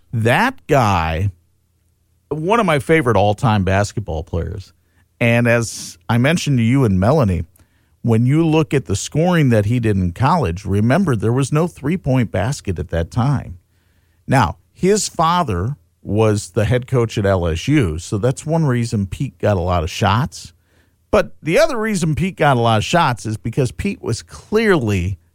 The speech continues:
the best player on the floor and could hit shots from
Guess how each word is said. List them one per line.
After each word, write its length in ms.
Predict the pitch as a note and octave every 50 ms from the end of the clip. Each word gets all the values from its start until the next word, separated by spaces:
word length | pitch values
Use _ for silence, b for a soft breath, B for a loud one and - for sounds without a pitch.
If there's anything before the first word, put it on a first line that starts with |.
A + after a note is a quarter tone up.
| _ _ -
the 100 | B2+ C3
best 400 | A2 G#2+ D#3 D3+ C3+ - - -
player 400 | - C3+ A#2+ A2 G2+ G2 G2+ G2
on 160 | G2 F#2+ F2
the 80 | E2
floor 600 | F#2 - - C#3 D3 D3+ A#2 F2+ D#2+ - - - _ _ _ _ _ _ _ _ _ _ _
and 220 | - C#3 C3+ C3 -
could 140 | D3+ C3+
hit 180 | C3+ C#3 F3+ -
shots 540 | - - - - A2+ G#2+ G#2 F#2+ G2 - -
from 560 | - - - B2 A2+ G#2 G2+ G2 G2 G2 F#2+